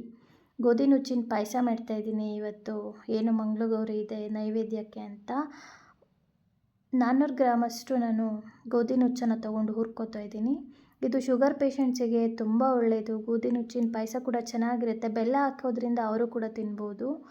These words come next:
ಹಾಗೆಯೇ ಇದರಲ್ಲಿ ಉಪ್ಪಿಟ್ಟು ಕೂಡ ಚೆನ್ನಾಗಿರುತ್ತೆ. ಮತ್ತು ಬಿಸಿಬೇಳೆ ಬಾತ್ ಕೂಡ ಮಾಡ್ತಾರೆ ಗೋಧಿ ನುಚ್ಚಲ್ಲಿ.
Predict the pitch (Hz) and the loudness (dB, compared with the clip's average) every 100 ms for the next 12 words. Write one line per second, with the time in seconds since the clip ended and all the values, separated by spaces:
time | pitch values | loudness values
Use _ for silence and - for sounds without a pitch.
0 | - - - - 269 269 311 302 285 285 | -20 -20 -14 0 0 2 2 4 6 6
1 | 285 285 - _ _ _ _ _ _ _ | 4 -4 -18 _ _ _ _ _ _ _
2 | _ _ _ _ _ _ _ _ _ 262 | _ _ _ _ _ _ _ _ _ 0
3 | 269 247 247 - 269 - 285 - 262 247 | 4 4 4 0 0 0 -2 -2 -2 -2
4 | - 233 226 220 214 214 220 220 214 214 | 0 2 2 0 -2 -4 -6 -4 -4 -4
5 | 226 220 226 - - _ 233 254 254 302 | -6 -6 -8 -12 -20 _ -2 -2 0 2
6 | 285 269 233 226 226 240 226 214 208 208 | 4 4 2 -2 -4 -4 -2 -2 -4 -6
7 | 208 202 226 226 220 214 - 220 254 | -8 -2 -2 0 -2 -4 -6 -4 -2